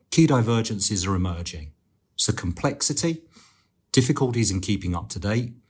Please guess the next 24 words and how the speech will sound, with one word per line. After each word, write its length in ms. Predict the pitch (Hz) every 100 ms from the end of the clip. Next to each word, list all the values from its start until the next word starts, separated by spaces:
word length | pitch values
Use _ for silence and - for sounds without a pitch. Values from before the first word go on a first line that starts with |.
| _ _ _ _
challenges 480 | - 127 131 127 107
in 140 | 101
doing 260 | 92 90 85
business, 600 | 98 92 113 107 - - - _ _ _ _
and 120 | 104
understanding 640 | 107 107 110 110 101 98 95
that 100 | 104
regulators 920 | 104 104 110 101 98 - 95 87 - -
are 120 | 95
looking 420 | 101 98 - 95
at 180 | 95 - -
various 680 | 82 95 104 110 113 104 -
different 420 | - 92 87 87
options 720 | 107 - - 113 113 120 - - - - _ _ -
to 100 | 101
target 360 | 120 117 117
activities 760 | 117 120 - 123 123 135 123 -
that 140 | -
they 100 | 117
want 200 | 117 123
our 100 | 123
clients 380 | 123 131 127 -
to 60 | -
stop. 300 | - 104